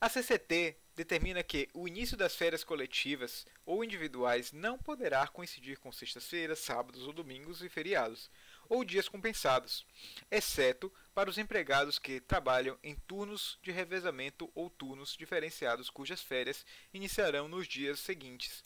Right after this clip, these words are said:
ao cumprir a, os dias de folga. E quanto ao início das férias, a C L T determina dois dias antes de feriado e ou D S R, no artigo cento e trinta e quatro. É vedado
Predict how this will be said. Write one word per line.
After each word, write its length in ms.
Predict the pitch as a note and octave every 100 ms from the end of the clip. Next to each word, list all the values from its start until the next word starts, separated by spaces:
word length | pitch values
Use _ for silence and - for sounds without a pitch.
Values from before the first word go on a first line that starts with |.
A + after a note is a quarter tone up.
| -
ao 120 | D3
cumprir 420 | E3 C#3 C#3 C3+
a, 100 | C3+ - _ -
os 120 | D3
dias 200 | B2 A#2+
de 80 | C#3+
folga. 360 | - A#2 A2 B2 - _ _ _ _ - - - - -
E 80 | C4+
quanto 300 | C#4 C4+ C4
ao 100 | G#3
início 280 | F3+ G#3 C3+
das 180 | A#2
férias, 540 | - C3+ D3+ A#2 - -
a 80 | D3+
C 180 | - G3+
L 140 | F3
T 140 | D#3+ D#3+
determina 500 | - F3 C3+ A#2 A2
dois 520 | A#2+ F3 G3+ A#3 G3
dias 420 | - E3 D3 C3+
antes 320 | D3+ F3+ F3+
de 80 | E3
feriado 720 | - D#3+ D3+ A2+ B2 C#3+ F3+ - - -
e 120 | C4+
ou 260 | E3+ F#3+ - -
D 160 | C#3 C3
S 240 | B2 -
R, 240 | D#3+ A2+ - -
no 60 | C3
artigo 340 | - C#3 C3+
cento 160 | C#3 B2
e 40 |
trinta 180 | C#3 C3+
e 20 |
quatro. 360 | - A#2+ - - - - - - -
É 200 | F3 G#3+
vedado 680 | A#3 E3 A#2+ A2+ A2 D#3+